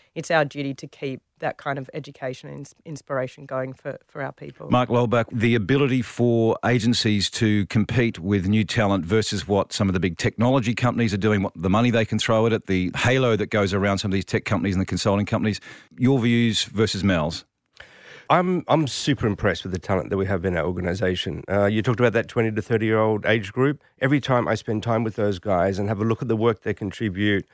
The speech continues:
Speaker 3: what they're doing on behalf of our clients, you can't help but feel proud that we, I believe, have amazing talent in the media industry in this country. Um, part of the reason the M F A board set up this day was actually to celebrate actually the industry and to bring a real positive energy back into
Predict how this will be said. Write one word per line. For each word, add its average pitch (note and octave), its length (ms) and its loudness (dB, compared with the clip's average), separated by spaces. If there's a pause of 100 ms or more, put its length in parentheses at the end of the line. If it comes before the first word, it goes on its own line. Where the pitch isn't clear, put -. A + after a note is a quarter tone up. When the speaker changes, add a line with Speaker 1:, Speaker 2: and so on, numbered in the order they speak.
(280)
Speaker 3:
what B2 160 0
they're A#2+ 60 2
doing A#2 180 2
on G#2 80 2
behalf G#2 280 -2
of G2+ 100 -4
our G2+ 100 4
clients, G#2 400 -2
you G#2+ 80 -6
can't A#2 300 -2
help G#2 220 -4
but F2+ 120 -10
feel F#2+ 200 -6
proud G2 520 0 (240)
that G#2+ 80 -8
we, A2 180 2
I G#2+ 140 2
believe, G2+ 380 -4
have G2 120 -4
amazing F#2 460 -2
talent G2 340 -2
in F#2+ 140 -4
the F#2+ 60 -2
media F#2+ 240 -2
industry F#2 440 -4
in F#2+ 120 -4
this F#2+ 200 -4
country. D#3 440 -6 (340)
Um, G#2+ 200 2
part D#3+ 200 2
of D3 60 -4
the A#2+ 80 -2
reason A#2 240 -2
the E2+ 60 0
M G#2 100 -2
F G2+ 120 -2
A G#2+ 120 0
board G#2 260 0
set G#2 220 0
up - 180 0
this A2 180 -4
day A2 440 -4 (320)
was G#2+ 100 -2
actually C#3 340 0
to G#2+ 80 -2
celebrate G2+ 640 -2
actually G2 320 -4
the G2 100 0
industry G#2 420 -2
and G2+ 80 -2
to G2+ 80 0
bring G#2 180 -2
a G#2 40 0
real A2+ 160 0
positive - 440 -4
energy G#2 380 -2
back G#2 320 -2
into A2 560 -2